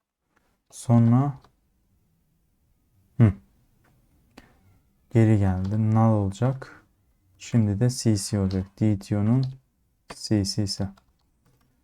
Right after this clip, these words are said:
Tamam. Bu şekilde yaptık. Sonra bu bizim update artık güncel olan halimiz. Buradan biz motorcycle repository'nin içindeki update'e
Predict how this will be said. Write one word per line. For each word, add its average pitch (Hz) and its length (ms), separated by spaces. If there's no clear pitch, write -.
Tamam. 101 640
Bu 139 60
şekilde 104 560
yaptık. 113 720
Sonra 151 680
bu 127 140
bizim 123 180
update 117 540
artık 98 260
güncel 104 300
olan 98 220
halimiz. 120 800
Buradan 123 520
biz 120 400
motorcycle 107 840
repository'nin 107 640
içindeki 98 540
update'e 107 880